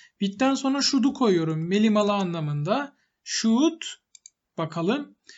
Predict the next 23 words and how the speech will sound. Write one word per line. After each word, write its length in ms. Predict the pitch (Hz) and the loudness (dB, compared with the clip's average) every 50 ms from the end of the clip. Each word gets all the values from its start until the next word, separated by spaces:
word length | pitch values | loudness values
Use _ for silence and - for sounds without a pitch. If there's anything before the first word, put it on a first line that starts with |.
| - _ _ - | -20 _ _ -2
İlk 240 | 247 247 240 240 262 | -2 -2 0 0 0
olarak 440 | 254 262 269 277 277 269 - _ 277 | 2 2 2 0 -2 -4 -4 _ 4
bu. 340 | 269 262 285 277 - - _ _ _ _ _ _ _ _ _ _ _ _ _ _ _ _ | 4 4 4 2 -4 -14 _ _ _ _ _ _ _ _ _ _ _ _ _ _ _ _
Şu 220 | _ - - - 220 | _ -12 -8 -8 -6
şekilde. 520 | - 226 196 - 160 151 151 185 226 247 240 - _ _ _ _ _ _ | -4 -4 -4 -4 -4 -4 -4 -4 -4 -6 -8 -14 _ _ _ _ _ _
Çift 360 | - - - 269 269 - - | 0 2 4 4 2 2 0
torbalı 320 | - 233 220 196 202 202 208 | 0 2 2 4 4 2 2
olmalı. 680 | 220 208 185 175 160 151 143 143 180 254 277 - - _ _ _ _ _ _ - | 0 0 -2 -2 -2 -4 -4 -4 -4 -6 -6 -8 -14 _ _ _ _ _ _ -6
İlk 220 | 208 196 - - | -6 -6 -2 2
bunu 120 | 226 220 233 | 4 4 4
yazacağım. 580 | 254 262 233 233 208 185 214 226 262 - - - | 4 4 2 0 0 0 0 -2 -2 -4 -4 -2
Daha 220 | 247 233 240 262 | 0 0 0 0
sonra 240 | 254 - 220 247 285 | 0 0 0 0 0
saklanmalı 720 | 277 - 226 202 208 - 214 220 214 208 214 214 220 214 185 | 0 0 -2 -2 0 2 2 4 4 4 4 4 4 4 2
diyeceğim 320 | 180 165 143 143 143 139 | 0 -2 -2 -2 -4 -4
arkadaşlar. 580 | 139 143 147 - 147 147 143 - - 143 147 - _ _ _ _ _ _ _ - | -6 -8 -8 -8 -8 -8 -8 -10 -12 -14 -16 -16 _ _ _ _ _ _ _ 0
Bakın. 380 | - - 208 - 151 143 - - _ _ _ _ _ _ _ | 0 0 0 -2 -6 -8 -8 -12 _ _ _ _ _ _ _
Saklanmalı 720 | - - - 220 214 214 233 226 233 226 226 233 233 247 208 | -4 0 0 0 2 2 0 2 2 4 2 2 2 0 0
derken 540 | 240 247 247 247 247 - 262 247 226 220 214 | 2 2 2 2 0 0 0 0 2 2 2
de 300 | 277 311 320 320 - _ _ _ _ _ _ _ _ - - - - _ - | 0 0 -2 -6 -10 _ _ _ _ _ _ _ _ -20 -20 -20 -18 _ -2
burada 520 | 233 226 202 196 254 285 302 320 320 _ _ _ _ _ _ _ _ _ _ - | 0 0 2 2 0 0 -2 -4 -10 _ _ _ _ _ _ _ _ _ _ 0
ne 160 | 226 262 - | 0 0 0
kullanacağım? 720 | - 240 208 190 180 165 156 180 226 269 294 - - | 0 0 0 0 0 -2 -2 -2 -2 -4 -4 -8 -14